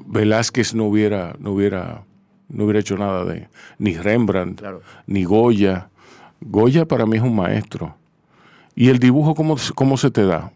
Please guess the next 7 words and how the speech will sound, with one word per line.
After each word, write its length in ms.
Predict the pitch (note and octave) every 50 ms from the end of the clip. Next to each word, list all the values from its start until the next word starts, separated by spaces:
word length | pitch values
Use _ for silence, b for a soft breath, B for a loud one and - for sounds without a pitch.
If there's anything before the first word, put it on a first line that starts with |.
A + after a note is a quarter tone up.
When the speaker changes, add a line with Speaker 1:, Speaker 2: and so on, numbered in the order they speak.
| _ -
Speaker 1:
El 140 | - G#2
dibujo 500 | G2+ G#2+ G#2 A2 A#2+ B2+ C#3 C3+ C3 - A2+
Speaker 2:
Bien, 200 | A#2 C#3+ F#3+ F3+
bien. 160 | C#3 D3+ F#3 - - - _ -
Speaker 1:
Mm. 320 | G#2+ G#2+ A2 G#2 - F#2 F#2 - - G#2 - - _ _ _ _ _ b b b b b b _ -
Speaker 2:
Eh, 840 | C#3 B2 A#2+ A#2 A2+ A2+ A2 G#2+ G#2 G#2 G2+ G2+ G2 G2 G2 A2 - -
yo... 120 | A#2 A2+